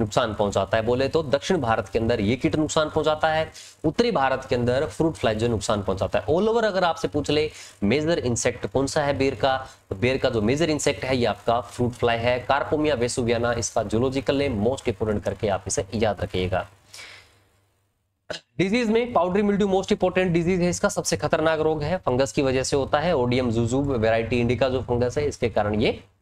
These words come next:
देखने को मिलता है। Alternaria leaf स्पॉट भी देखने को मिलता है, Alternaria fungus की वजह से होता है, Anomoph जो fungus है, इसकी वजह से देखने को मिलता है।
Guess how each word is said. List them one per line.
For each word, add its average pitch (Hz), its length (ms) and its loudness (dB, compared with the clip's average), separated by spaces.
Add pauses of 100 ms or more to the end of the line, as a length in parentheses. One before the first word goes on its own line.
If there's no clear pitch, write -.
(100)
देखने 95 300 -2
को 87 140 -2
मिलता 87 280 -4
है। - 140 -12 (540)
Alternaria 202 440 2
leaf 190 180 0
स्पॉट 196 180 2
भी 185 140 2
देखने 175 260 2
को 185 120 0
मिलता 180 280 2
है, 165 140 0
Alternaria 156 340 2
fungus 147 320 0
की 165 120 2
वजह 143 240 2
से 156 120 0
होता 147 200 2
है, 147 100 2
Anomoph 139 360 0
जो 143 60 0
fungus 135 380 0
है, 135 40 2
इसकी 131 180 -2
वजह 131 140 2
से 123 60 0
देखने 123 240 0
को 131 100 0
मिलता 123 260 0
है। 131 180 -4